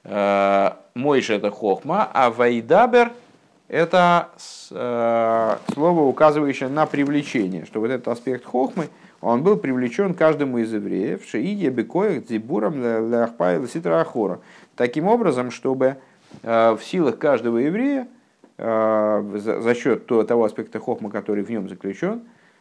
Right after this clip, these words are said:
э, была способность, лучше с хумыша убрать эти книжки, э, эти листочки, вернее, которые такие, э, чтобы, чтобы, э, у каждого еврея была способность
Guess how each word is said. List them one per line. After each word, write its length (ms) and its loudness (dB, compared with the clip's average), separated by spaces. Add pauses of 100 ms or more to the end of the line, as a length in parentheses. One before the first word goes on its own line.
(180)
э, 260 0
была 360 6
способность, 680 -2
лучше 200 -12
с 40 -16
хумыша 320 -10
убрать 340 -8
эти 100 -18
книжки, 280 -18
э, 280 -12 (140)
эти 220 -12
листочки, 640 -10
вернее, 300 -10
которые 400 -14 (760)
такие, 420 -20 (480)
э, 800 4
чтобы, 720 4
чтобы, 760 2 (1400)
э, 320 0 (180)
у 100 -10
каждого 320 6
еврея 320 4
была 180 6
способность 720 0